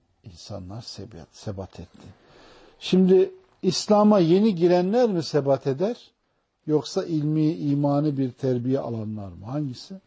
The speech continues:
Öyleyse uzun bir terbiye gören o müminler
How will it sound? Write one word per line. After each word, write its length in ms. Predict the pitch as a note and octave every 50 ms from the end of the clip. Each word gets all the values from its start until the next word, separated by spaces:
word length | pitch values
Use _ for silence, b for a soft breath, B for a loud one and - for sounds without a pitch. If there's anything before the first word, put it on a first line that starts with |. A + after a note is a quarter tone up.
| _ _ _ _ _ _ C3 _ B2 _ B2 A#2+ A#2+ _ _ _ D3+ C#3 _ _ _ _ _ _ _ _ b b b b b b b b b b b _ -
Öyleyse 640 | C#3 A#2+ A#2 C3 D#3+ E3 D3 - - - E3+ F#3 G#3 - _ b b b b b b b b b b b b _ _ _ _ _ -
uzun 500 | F3 C#3 B2 A#2 C3 F3 F#3 F3 D#3 C3
bir 140 | B2+ B2 A2+
terbiye 640 | - - - C#3 C3 B2+ B2 A2+ B2 C3 C#3+ C#3+ C3
gören 400 | A#2 A#2+ A#2 A2 A2 G#2+ A2+ - -
o 140 | D#3 D3 C#3
müminler 800 | B2+ A#2+ B2+ - - C3+ B2 A#2 A2 A2 A#2+ D#3 F3 G3+ -